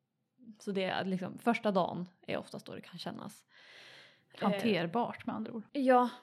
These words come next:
Speaker 1: precis. Och det är någonting som, för jag, det finns ju grejer man kan göra åt det, och vilket jag kommer att prata om. Men jag har bara skjutit det åt sidan lite granna just nu för att jag har, ja, men,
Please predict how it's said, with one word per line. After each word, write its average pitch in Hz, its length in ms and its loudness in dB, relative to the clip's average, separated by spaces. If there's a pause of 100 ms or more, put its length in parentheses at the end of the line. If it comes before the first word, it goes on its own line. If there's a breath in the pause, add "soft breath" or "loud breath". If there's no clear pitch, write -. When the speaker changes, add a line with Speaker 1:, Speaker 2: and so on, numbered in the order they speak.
Speaker 1:
precis. 208 480 0
Och 196 220 0
det 214 180 6
är 208 40 4
någonting 180 440 0
som, 175 400 -4 (500)
för 214 80 4
jag, 190 80 4 (360)
det 208 100 2
finns 247 400 6
ju 170 60 0
grejer 185 260 0
man 175 120 0
kan 185 180 -2
göra 180 440 4 (640)
åt 185 280 0
det, 190 100 0
och 185 100 0
vilket 180 240 -4
jag 175 200 -2
kommer - 220 -10
att 180 60 -16
prata - 240 -14
om. - 100 -14 (300 soft breath)
Men 175 580 -2
jag 185 160 -2
har 175 120 0
bara 165 200 -2
skjutit - 380 -6
det 180 120 -2
åt 175 140 -6
sidan 180 360 0
lite 175 200 -6
granna 170 500 -4 (180)
just 175 260 -4
nu 180 160 0
för 180 140 -6
att 170 140 -8
jag 175 120 0
har, 170 340 -4 (520 soft breath)
ja, 180 140 -2
men, 170 420 -6